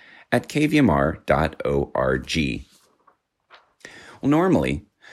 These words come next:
we like to leave the more common mainstream climate change articles and issues and news reports to the mainstream media, where everyone consumes some of the similar info, and we tend to highlight what's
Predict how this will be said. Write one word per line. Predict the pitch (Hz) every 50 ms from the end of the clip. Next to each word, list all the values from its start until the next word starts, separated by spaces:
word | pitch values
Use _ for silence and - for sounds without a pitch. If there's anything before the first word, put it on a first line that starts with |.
| - - - - -
we | - 151 156
like | 165 202 196 202
to | - 135
leave | 117 110 110 110 95 85
the | 95
more | 98 98 98 92 87
common | 78 - - 85 82 82 85 82 80 76 71
mainstream | 73 82 90 90 87 90 87 - - - - 78 73 73 71 71 71 76 73 76 - -
climate | - - 76 71 71 73 73 - -
change | - - 73 78 73 73 73 71 - - -
articles | - 73 76 71 73 73 78 76 82 95 101 95 82
and | 73 71
issues | 58 69 78 - - 71 73 78 82 85 80 -
and | - 69 67 64
news | 78 85 90 82 - -
reports | 71 73 71 - - 87 85 82 - - - - - - - - - - - - _ -
to | - - 156 151
the | 127 107
mainstream | 101 95 92 87 85 82 76 - - 78 76 76 71 67 71
media, | 80 82 78 67 67 69 65 65 67 73 80 87
where | 80 80 76 76 - - -
everyone | 107 85 85 80 73 73 73 78 87
consumes | 80 - 80 76 73 - - 76 76 71 71 80 87 90 -
some | - - - 73 73
of | 73 -
the | - 85
similar | - - - 65 65 67 65 65 69 -
info, | - 95 107 107 95 - - 71 69 69 69 - - - - - - _ _ -
and | 92 92 92
we | 107 113
tend | 107 - 135 147 135
to | 123 110
highlight | 107 113 143 175 202 170 117 76 69 65 - - -
what's | - 131 135 - - - - - -